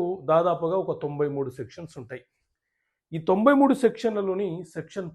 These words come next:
పదిహేడు ఏం చెప్తుంది అంటే, ఎవరైనా సరే ఏదైనా ఒక ప్రాపర్టీ కొనుగోలు చేసేటప్పుడు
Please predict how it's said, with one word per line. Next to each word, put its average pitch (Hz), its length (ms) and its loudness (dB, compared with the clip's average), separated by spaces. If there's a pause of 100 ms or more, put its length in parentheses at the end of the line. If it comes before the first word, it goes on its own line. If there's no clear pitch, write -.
పదిహేడు 175 400 -2 (140)
ఏం 175 160 -4
చెప్తుంది 151 440 -10
అంటే, 117 200 -12 (1400)
ఎవరైనా 214 560 8
సరే 196 180 0 (140)
ఏదైనా 185 340 2
ఒక 170 100 -10 (100)
ప్రాపర్టీ 165 440 -2 (120)
కొనుగోలు 160 420 -2
చేసేటప్పుడు 135 560 -10